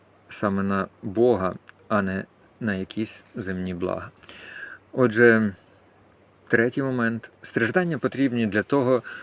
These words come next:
щоб ми самі пізнали ціну свого серця,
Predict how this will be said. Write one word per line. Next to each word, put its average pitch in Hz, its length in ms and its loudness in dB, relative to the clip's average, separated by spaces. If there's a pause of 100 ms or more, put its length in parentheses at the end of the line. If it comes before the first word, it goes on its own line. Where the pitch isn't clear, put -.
(200)
щоб 113 300 0
ми 120 420 4
самі 117 640 0 (400)
пізнали 127 680 0
ціну 139 580 -4 (1300)
свого 123 340 0
серця, - 580 0